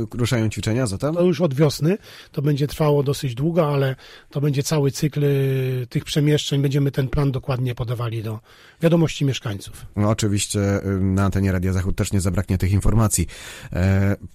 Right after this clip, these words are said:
Speaker 1: przejdźmy do, y, innych, e, tematów. Blisko, y, jedenaście milionów złotych trafi w tym roku, niecałe, y, trafi do samorządów i podmiotów prywatnych z województwa lubuskiego. Mówimy tutaj o programie Maluch Plus, o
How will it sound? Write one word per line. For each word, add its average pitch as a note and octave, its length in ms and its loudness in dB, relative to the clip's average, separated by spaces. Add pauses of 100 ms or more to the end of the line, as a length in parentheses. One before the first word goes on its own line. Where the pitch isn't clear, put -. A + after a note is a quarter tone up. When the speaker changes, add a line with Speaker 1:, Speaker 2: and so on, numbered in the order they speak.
Speaker 1:
przejdźmy F3 320 -2
do, B2 520 4
y, A2+ 340 2
innych, A#2 640 2 (120)
e, F2+ 40 -4
tematów. G2+ 580 0
Blisko, B2+ 840 0
y, G#2+ 1120 -2
jedenaście A#2 520 2
milionów G#2+ 440 4
złotych G#2 380 -2
trafi F2 280 -2
w - 80 -2
tym F#2+ 120 -2
roku, F2 240 -2
niecałe, A2+ 440 2 (260)
y, F#2 40 0
trafi G2+ 280 0
do F#2+ 320 2 (360)
samorządów G2 600 0
i G2 80 -4
podmiotów F#2+ 540 -4
prywatnych F#2+ 540 0
z F2 80 -8
województwa F#2+ 380 -4
lubuskiego. F#2 480 -2
Mówimy F#2+ 300 0
tutaj F#2+ 280 0
o F#2 100 2 (440)
programie G2+ 420 4
Maluch G2+ 340 2
Plus, B2+ 460 0
o G2+ 280 0